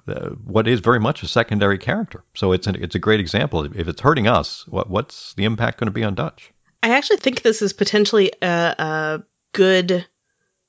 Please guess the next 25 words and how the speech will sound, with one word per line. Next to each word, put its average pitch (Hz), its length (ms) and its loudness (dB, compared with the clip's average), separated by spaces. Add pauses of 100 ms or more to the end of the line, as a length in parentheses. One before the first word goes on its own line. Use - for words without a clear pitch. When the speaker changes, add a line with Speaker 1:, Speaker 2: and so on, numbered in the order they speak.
Speaker 2:
storyline 190 720 4
if 190 140 0
they 180 100 2
do 180 200 0
that, 185 360 2
because 170 720 0 (100)
now 165 600 2
Anila 175 520 2
has 170 500 0
Dutch's 156 400 -2
memories 170 840 0 (480)
and 190 200 0
actually 160 840 -2 (640)
has 196 460 0
memories 170 440 2 (120)
of 170 360 2 (100)
Alvis. 185 680 0 (400)
So 170 500 0 (340)
it 202 160 2
might 202 320 4
be 190 140 2
interesting 165 600 0
to 170 100 -10
see 156 420 -6
how 160 680 0